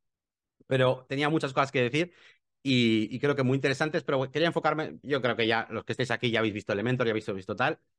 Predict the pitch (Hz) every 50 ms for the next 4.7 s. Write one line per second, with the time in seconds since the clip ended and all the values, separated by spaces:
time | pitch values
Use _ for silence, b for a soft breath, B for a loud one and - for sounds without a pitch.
0 | _ _ _ _ _ - 110 107 127 123 123 127 - - - 139 135 131 127 120
1 | 113 110 113 131 147 170 190 208 233 247 240 - _ _ _ _ _ - 117 123
2 | 120 120 117 117 127 123 131 131 131 143 143 139 135 - 123 110 - - - 127
3 | 120 120 123 117 110 107 107 101 95 92 92 87 - _ - - - 104 98 92
4 | 110 104 101 98 92 90 - 117 107 104 - 135 135